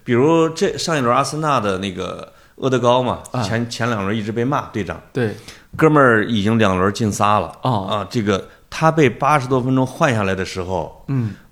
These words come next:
Speaker 1: 因为阿森纳主教练很严肃啊，阿尔特塔。
Speaker 2: 嗯。
Speaker 1: 很信任厄德高，还任命他当队长。
Speaker 2: 对。
Speaker 1: 就有一种亲敌戏。
Speaker 2: 没错。
Speaker 1: 厄德高下来之后跟阿尔特塔拥抱的时候，
Speaker 2: 嗯。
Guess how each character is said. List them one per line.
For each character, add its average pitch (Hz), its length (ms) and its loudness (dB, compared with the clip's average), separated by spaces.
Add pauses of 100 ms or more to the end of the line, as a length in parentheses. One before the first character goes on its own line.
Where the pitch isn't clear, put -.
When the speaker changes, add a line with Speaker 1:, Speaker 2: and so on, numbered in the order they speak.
Speaker 1:
因 170 140 -2
为 233 100 4 (140)
阿 190 100 -2
森 226 120 -2
纳 254 80 0
主 110 140 -4
教 113 80 4
练 147 120 2
很 110 140 0
严 85 180 -6
肃 156 140 -4
啊， 104 220 2
阿 120 40 -2
尔 120 100 4
特 120 140 -2
塔。 90 220 -8 (140)
Speaker 2:
嗯。 131 260 -8 (240)
Speaker 1:
很 117 260 4
信 202 320 2
任 147 200 6
厄 139 120 0
德 135 160 4
高， 135 120 -4
还 139 120 -2
任 170 160 2
命 156 160 4
他 147 120 0
当 165 240 0
队 165 180 2
长。 95 180 -6 (460)
Speaker 2:
对。 131 140 -2
Speaker 1:
就 208 100 0
有 120 180 0
一 147 60 -2
种 117 180 -4
亲 214 280 -6
敌 101 180 -6
戏。 101 280 -12
Speaker 2:
没 123 160 -6
错。 123 320 -6
Speaker 1:
厄 135 200 -2
德 120 100 2
高 120 160 4
下 120 200 2
来 110 100 4
之 110 140 -2
后 110 180 -2
跟 107 120 -6
阿 104 100 2
尔 101 60 -2
特 104 140 -6
塔 90 140 -6
拥 92 180 -8
抱 92 140 -2
的 85 80 -10
时 - 160 -18 (100)
候， 87 80 -20 (220)
Speaker 2:
嗯。 110 120 -4